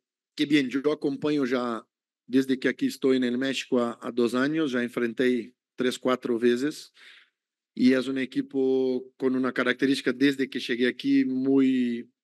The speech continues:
eh, muy clara, de un equipo muy dinámica, un equipo muy intensa, un equipo que, que por veces consigue te atacar con muchos jugadores, que tiene que tiene laterales, eh, profundos, laterales que pueden te generar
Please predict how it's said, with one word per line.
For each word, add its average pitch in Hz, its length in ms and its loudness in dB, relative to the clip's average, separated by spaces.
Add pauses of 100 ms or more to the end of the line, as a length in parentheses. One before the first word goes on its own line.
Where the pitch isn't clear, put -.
(140)
eh, 117 200 -8
muy 127 320 -2
clara, 135 540 0
de 123 160 -4
un 127 160 -2
equipo 131 400 0
muy 139 220 2
dinámica, 139 540 -2
un 127 120 -4
equipo 131 400 -4
muy 139 300 0
intensa, 139 680 -2 (800)
un 120 140 4
equipo 131 440 0
que, 131 460 2
que 131 180 -4 (360)
por 131 160 0
veces 131 240 2
consigue 135 360 -2
te 135 100 2
atacar 127 360 -2
con 127 160 0
muchos 135 300 0
jugadores, 123 540 0
que 123 120 -4
tiene 131 400 -2 (220)
que 127 160 -4
tiene 131 240 2
laterales, 127 800 0
eh, 120 340 -8
profundos, 131 600 2
laterales 123 500 0
que 127 120 0
pueden 127 300 0
te 123 120 -2
generar 117 480 -2